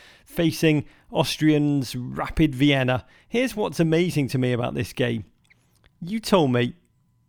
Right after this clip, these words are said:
on Monday that you turned on the television to watch that final, and you said, "I never doubted Everton were going to win."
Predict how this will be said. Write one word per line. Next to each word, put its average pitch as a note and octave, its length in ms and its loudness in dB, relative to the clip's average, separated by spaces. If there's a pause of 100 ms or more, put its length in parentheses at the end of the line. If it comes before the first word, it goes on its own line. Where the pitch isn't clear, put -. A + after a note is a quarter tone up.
(320)
on C#3+ 180 0
Monday D3 340 2
that C#3+ 100 0
you F#3+ 260 -4
turned F#3+ 360 -2
on E3+ 140 0
the D#3 80 0
television C#3+ 580 -4
to C3+ 100 -4
watch C#3+ 260 -4
that B2+ 200 -6
final, D3+ 480 -4 (240)
and C#3 100 -2
you C3+ 80 0
said, C3 420 -2
"I C3 200 -2
never A#2+ 460 0
doubted B2 640 -4 (340)
Everton A#2 560 -2
were B2+ 100 0
going A2+ 380 -2
to C#3 140 2
win." A#2 320 0